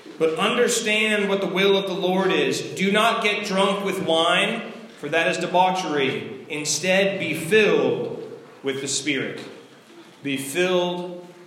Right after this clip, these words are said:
with the Spirit. Would you all please bow your heads and join me in prayer?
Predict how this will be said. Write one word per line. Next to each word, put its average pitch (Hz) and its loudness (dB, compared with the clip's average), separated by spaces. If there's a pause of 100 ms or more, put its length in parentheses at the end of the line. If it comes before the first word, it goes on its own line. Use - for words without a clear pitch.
(320)
with 123 -10
the 123 -8
Spirit. 104 -6 (1700)
Would 131 -10
you 143 2
all 139 4
please 135 -4
bow 131 0
your 123 0
heads 123 -4
and 120 -8
join 120 -6
me 120 -6
in 113 -8
prayer? 120 -6